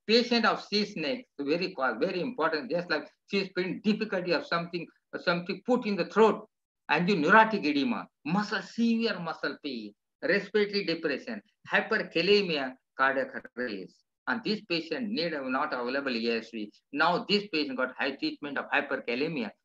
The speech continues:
very important. What is the diabetes? Calcium gluconate. So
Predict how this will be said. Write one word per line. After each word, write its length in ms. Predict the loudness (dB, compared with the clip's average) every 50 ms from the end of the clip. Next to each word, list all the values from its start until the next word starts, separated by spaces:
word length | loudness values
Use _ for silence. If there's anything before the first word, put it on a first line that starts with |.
| _ -6
very 220 | -4 -2 -2 0
important. 400 | -2 -4 -4 -6 -6 -6 -6 -4
What 220 | -2 -2 -2 -2 -2 -8
is 80 | -12 -12
the 100 | -10 -6
diabetes? 560 | -4 -2 -2 -2 -2 -4 -6 -8 -10 -14 _ _ _ _ _ _ _ _ -2
Calcium 400 | 0 0 0 0 -2 -6 -4 -4
gluconate. 480 | -4 -4 -4 -4 -4 -2 -2 -2 -4 -6 -10 _ _ _ _ _ _
So 320 | 0 2 2 2 2 0